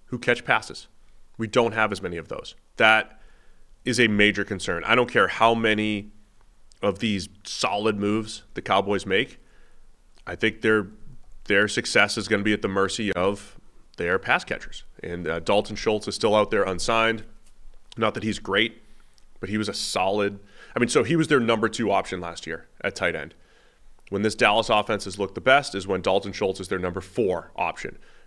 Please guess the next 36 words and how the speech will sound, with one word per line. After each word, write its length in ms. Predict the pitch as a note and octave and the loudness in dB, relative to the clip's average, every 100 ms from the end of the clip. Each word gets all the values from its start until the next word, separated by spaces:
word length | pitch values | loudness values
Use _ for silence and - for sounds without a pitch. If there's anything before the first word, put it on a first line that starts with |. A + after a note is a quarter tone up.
| - | 2
Now 80 | A2 | 2
you 80 | |
don't 160 | B2 B2+ | 4 2
even 160 | B2 G#2+ | 0 0
have 420 | A#2+ A2+ F2+ - | 2 2 2 -2
Dalton 260 | G2+ F#2 E2+ | -4 -4 -8
Schultz, 320 | - F2 - | -4 -4 -4
your 80 | F2+ | -8
number 180 | E2+ E2 | -8 -8
four. 300 | D#2+ F2 D#2+ | -8 -6 -6
It's, 160 | - - - - - _ - | -10 -16 -20 -20 -20 _ -16
it's, 160 | - - | -10 -4
uh, 280 | F#2 E2 | -2 -2
C 180 | D#2+ B2+ | -2 0
D 140 | B2 A#2+ | 2 4
Lamb, 580 | G#2+ G#2+ G#2 G2+ G2+ - - - - _ | 6 6 2 -2 -10 -20 -20 -20 -20 _
Michael 260 | G2 G#2 A#2 | -2 -2 0
Gallup, 420 | G#2 G#2 G#2+ G#2 | 4 6 6 2
hopefully, 360 | A2+ G#2 G#2+ G2 | -2 -4 -6 -4
you 100 | A2 | -4
know, 140 | F#2+ F2+ | -4 -4
back 640 | - G#2 G#2 G#2 - - - - | 0 2 2 0 -12 -20 -20 -10
another 260 | G#2 G2+ | -2 0
year 220 | G2+ G2+ G2+ | 0 0 0
removed 300 | G2 G2+ G2+ | -2 -4 -6
from 100 | G2 | -4
the 100 | G2 | -2
injury, 460 | G2 G2+ G2+ G2 - - | -2 -4 -4 -6 -14 -12
is 80 | F#2 | -4
a 40 | |
little 120 | G2+ | -2
bit 140 | F#2+ F2+ | -2 -2
better, 280 | F#2 F2+ | 0 0
but 320 | F2 F#2 E2 - - - - - - - - | -2 -2 -4 -8 -20 -20 -20 -20 -20 -20 0
playmakers, 560 | B2+ A#2+ G2+ - F2 | 2 4 2 -2 -8
man. 280 | F2+ F2+ | -8 -8